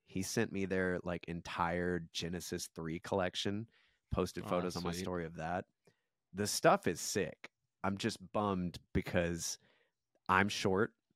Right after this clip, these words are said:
Speaker 1: and he's short too. So I was like, "Oh, maybe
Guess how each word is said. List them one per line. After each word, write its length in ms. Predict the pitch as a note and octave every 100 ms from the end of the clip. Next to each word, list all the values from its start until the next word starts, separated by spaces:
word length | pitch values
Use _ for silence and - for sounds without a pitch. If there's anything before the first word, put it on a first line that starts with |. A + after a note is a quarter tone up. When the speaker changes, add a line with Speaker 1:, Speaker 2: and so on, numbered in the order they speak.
| _
Speaker 1:
and 260 | E2+ E2 E2
he's 200 | A#2 G3+
short 300 | - D#3+ C#3+
too. 300 | - B2+ D#2+
So 180 | E2 E2
I 40 | F#2
was 100 | G2
like, 120 | G2
"Oh, 220 | A2 G#2
maybe 560 | F#2+ G2+ G2 F2+ E2+